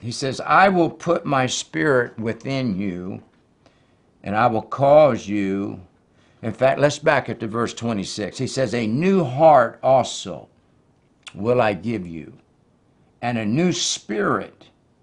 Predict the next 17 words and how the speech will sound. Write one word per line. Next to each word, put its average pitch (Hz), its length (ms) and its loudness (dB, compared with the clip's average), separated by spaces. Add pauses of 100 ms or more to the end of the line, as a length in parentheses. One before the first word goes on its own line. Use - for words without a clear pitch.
(260)
will 120 200 0
I 117 100 4
put - 340 -4
within 120 540 -6
you, 98 400 -8 (840)
and 101 120 -8
I 117 100 4
will 113 180 0
take 131 320 -2
away 117 500 4
the 90 180 -8
stony 143 640 -2
heart 95 540 -4 (580)
out 98 200 0
of 104 120 -4
your 117 140 -4
flesh, 95 760 -6